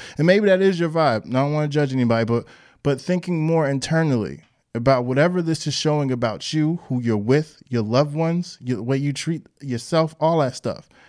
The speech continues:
What can you do right now to, to, to influence that, to shift that, or to just discover more about that? Because sometimes that's the win in itself. Sometimes it's not about making a difference.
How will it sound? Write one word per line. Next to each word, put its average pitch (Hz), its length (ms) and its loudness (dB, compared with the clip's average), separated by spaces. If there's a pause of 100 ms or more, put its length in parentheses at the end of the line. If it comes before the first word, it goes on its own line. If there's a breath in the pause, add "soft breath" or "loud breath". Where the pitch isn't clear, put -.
(340 soft breath)
What 185 220 4
can 175 220 -2
you 151 160 0
do 135 220 2
right 117 260 0
now 127 360 2
to, 107 380 -6 (320)
to, 110 540 -4 (100)
to 127 300 -2
influence 127 600 0
that, - 340 -4
to 123 120 -6
shift - 560 0
that, - 300 -6 (600 soft breath)
or 175 180 4
to 185 100 0
just 160 180 0
discover 156 460 0
more 147 260 2
about 127 380 0
that? 92 300 -8
Because 139 260 -4
sometimes 156 500 0
that's 143 300 0
the 127 160 -6
win 123 240 0
in 117 120 0
itself. - 420 -4
Sometimes 139 420 -2
it's 120 60 -6
not 127 180 2
about 117 320 0
making 117 340 -2
a 104 60 -2
difference. 120 540 -4